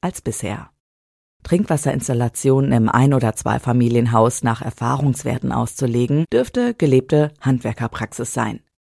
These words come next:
D N zwanzig oder D N fünfundzwanzig für die Verteilleitungen, D N fünfzehn oder D N zwölf als Anbindeleitungen, das ist auf Vorrat bemessen und passt.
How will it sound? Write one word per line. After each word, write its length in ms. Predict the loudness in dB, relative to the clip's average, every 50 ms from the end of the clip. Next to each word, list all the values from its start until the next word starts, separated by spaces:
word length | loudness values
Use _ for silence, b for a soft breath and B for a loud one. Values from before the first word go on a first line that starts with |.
| _ _
D 240 | -4 0 0 2 2
N 140 | 2 -2
zwanzig 560 | -2 -4 -2 -2 0 0 0 0 -2 -2 0 0
oder 180 | 2 2 2
D 120 | 2 2 0
N 180 | 0 0 -2
fünfundzwanzig 880 | -2 0 2 2 4 4 2 2 0 -2 -2 -2 -2 -2 -4 -8 -8 -8
für 140 | -6 -4 -4
die 100 | -4 -4
Verteilleitungen, 1000 | -6 -6 -6 -6 -6 -8 -4 -2 0 2 2 2 2 2 2 2 2 2 0 B B B B B B B
D 80 | -2 -2
N 160 | -2 -2 -6
fünfzehn 680 | -4 0 2 2 2 2 -2 -8 0 0 0 2 2
oder 180 | -2 -2 -2 -2
D 140 | -2 -2 -2
N 140 | -2 -2 -4
zwölf 400 | -4 0 2 4 4 2 0 -2
als 340 | -4 -4 -4 -4 -4 0
Anbindeleitungen, 1000 | 2 4 4 6 6 6 4 4 2 2 2 0 0 0 0 2 2 2 2 0 B B B B B
das 220 | -4 -4 0 2
ist 300 | 2 2 2 0 -4 -2
auf 160 | 0 0 -2
Vorrat 500 | -2 -4 -2 0 0 0 0 -4 -4 -4
bemessen 580 | -4 -2 0 0 0 -2 -2 -2 -2 -2 -2 -6 -10 _
und 180 | -4 -4 -4 -4
passt. 400 | -6 -12 -14 -12 -14 -18 -20